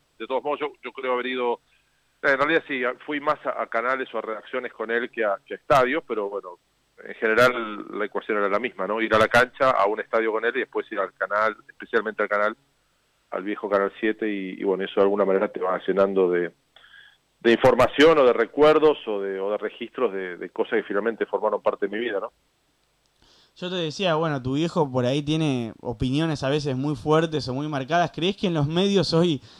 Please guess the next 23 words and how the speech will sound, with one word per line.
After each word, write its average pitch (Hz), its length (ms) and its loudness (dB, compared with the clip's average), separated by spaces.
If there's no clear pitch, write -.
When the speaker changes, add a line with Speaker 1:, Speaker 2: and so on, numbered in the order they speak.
Speaker 2:
no 160 240 6
hay 185 160 8
espacio 160 400 2
para 127 240 0
tanta 139 520 0
frontalidad? 120 840 -4
Speaker 1:
No, 247 420 6
no, 220 200 4
no 247 120 4
me 269 80 6
parece 233 300 0
sean 214 180 4
más 190 160 6
graves 196 280 4
las 156 120 0
cosas 190 280 -4
que 160 100 -8
dice 165 200 -4
él 214 140 0
que 151 80 -4
muchas 156 380 -6
cosas 151 340 -12
que, 110 720 -14